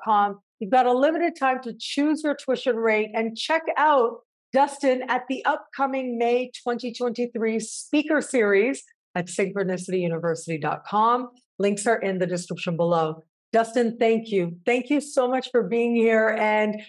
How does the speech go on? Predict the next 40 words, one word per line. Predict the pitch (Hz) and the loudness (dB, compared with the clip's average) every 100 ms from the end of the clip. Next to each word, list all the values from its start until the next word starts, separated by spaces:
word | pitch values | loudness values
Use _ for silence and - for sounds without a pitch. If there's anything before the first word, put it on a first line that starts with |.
| _ - | _ 0
all | 254 277 | 4 4
that | 277 269 | 2 0
you've | 262 | -2
contributed | 277 220 233 247 240 | -2 0 0 0 0
to | 226 | -2
my | 214 | -2
channel. | 220 - 214 214 214 214 214 214 _ - | -2 0 2 2 2 2 0 -6 _ -8
Uh, | - 196 190 - | -2 2 2 0
now | 220 226 247 | 2 2 4
you're | 247 233 | 2 2
gonna | 226 | 2
be | 220 | 0
contributing | 220 180 202 202 196 | -2 -2 0 0 0
to | |
my | 180 175 | 0 -2
school, | 180 - 247 247 240 240 240 - - | -4 0 4 6 6 4 -2 -16 -2
and | 214 | 0
I'm | 220 | 2
really | 226 254 254 | 4 4 4
looking | 240 233 220 | 2 0 -2
forward | 196 208 190 | 0 0 0
to | 202 | -2
see | - | 0
what | 202 190 208 | 2 2 0
you | 202 | -4
contribute | 185 - 208 180 190 185 - _ - | -4 -2 -2 2 0 0 -12 _ -8
to | - | -2
the | 202 | 0
collective | 208 202 190 190 196 160 | 2 2 2 0 -2 0
with | 185 185 | -2 2
your | 175 180 | 0 0
passion | 214 208 - 202 | -2 -2 0 0
and | 196 185 | 2 2
your | 180 | 2
intelligence | 180 180 233 233 220 214 190 180 | 0 0 2 2 2 0 -2 0
and | 190 | 0
your | 180 - | 0 0
eloquence | 226 262 247 247 220 196 196 - _ _ | 2 2 2 2 2 0 -4 -14 _ _
with | 196 196 | 0 0
astrology. | 175 - 180 170 165 160 165 165 | -2 0 0 2 0 -2 -10 -10